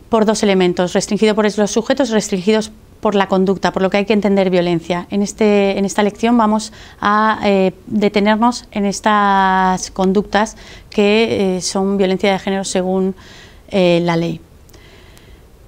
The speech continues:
Bien, el concepto restringido a partir de la conducta ya hemos visto que viene definido o determinado porque, eh, la ley en el, en el apartado destinado a la tutela penal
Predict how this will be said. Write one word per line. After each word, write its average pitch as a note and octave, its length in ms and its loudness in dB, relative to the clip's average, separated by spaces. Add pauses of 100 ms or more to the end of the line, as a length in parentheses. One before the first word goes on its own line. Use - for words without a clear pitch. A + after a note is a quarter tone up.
(180)
Bien, G3+ 400 2
el G#3 140 0
concepto A3 300 0
restringido A#3+ 480 2
a A3+ 40 2
partir G#3+ 220 0
de G#3+ 100 2
la A3 100 0
conducta A3 360 2
ya A3+ 80 2
hemos G#3+ 160 2
visto A3 220 0
que A3 140 2
viene G#3 200 2
definido G#3+ 580 2
o A3 60 4
determinado G#3 680 2
porque, F#3+ 760 2
eh, F#3 440 2
la F3+ 120 2
ley G3 200 4
en G#3 180 4
el, F#3+ 240 -2
en F#3 340 0
el F3+ 440 0
apartado G#3 500 0
destinado A3+ 420 2
a A3 40 2
la G3 100 2
tutela G3 360 0
penal A#3 380 0